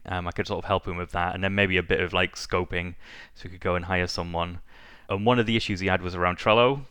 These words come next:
um, and getting reporting out of that, and he was telling me that him or his colleague was spending maybe four hours a week just getting data out of Trello.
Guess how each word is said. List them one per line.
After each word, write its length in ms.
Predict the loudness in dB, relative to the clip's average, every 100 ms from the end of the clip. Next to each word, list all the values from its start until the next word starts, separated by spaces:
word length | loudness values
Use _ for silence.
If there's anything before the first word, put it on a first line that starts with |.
| -12 -2
um, 300 | 2 2 2
and 120 | 0
getting 220 | -2 0
reporting 400 | -4 0 0 0
out 140 | -2 0
of 40 |
that, 460 | 2 2 -2 -12 -14 -10
and 120 | -8
he 40 |
was 120 | -8 -2
telling 240 | -2 0
me 60 | 0
that 160 | 0
him 280 | 0 0 0
or 240 | 0 0
his 100 | 0
colleague 360 | -2 0 0 -2
was 100 | -6
spending 400 | -4 -4 -2 -4
maybe 220 | -4 -6
four 240 | -4 -2 0
hours 180 | -2
a 80 | -4
week 400 | -4 -4 -4 -10 -12 -18 -20 -8
just 180 | -4 0
getting 240 | 0 2
data 280 | 2 2 2
out 140 | 0
of 80 | 0
Trello. 460 | 0 2 2 0